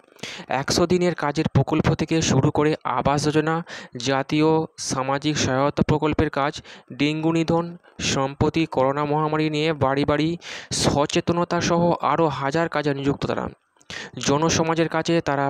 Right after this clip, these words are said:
পরিচিত ভিআরপি বা Village Resource Person বা গ্রামীণ সম্পদ কর্মী হিসাবে। যথারীতি লিখিত ও মৌখিক পরীক্ষায় যোগ্যতা মান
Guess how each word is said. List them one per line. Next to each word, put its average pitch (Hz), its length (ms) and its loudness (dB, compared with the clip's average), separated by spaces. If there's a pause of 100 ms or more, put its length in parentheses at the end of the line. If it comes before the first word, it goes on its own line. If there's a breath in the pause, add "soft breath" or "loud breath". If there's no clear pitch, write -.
(120)
পরিচিত 147 360 2
ভিআরপি 147 760 2
বা 127 300 0
Village 156 320 0
Resource 143 360 0
Person 135 520 -2
বা 123 180 0
গ্রামীণ 135 340 -4
সম্পদ 151 520 0
কর্মী 131 240 2
হিসাবে। 110 340 -2 (880 loud breath)
যথারীতি 143 720 0
লিখিত 135 420 -2
ও 143 360 4
মৌখিক 151 480 0
পরীক্ষায় 160 540 0
যোগ্যতা 151 540 0
মান 160 300 -2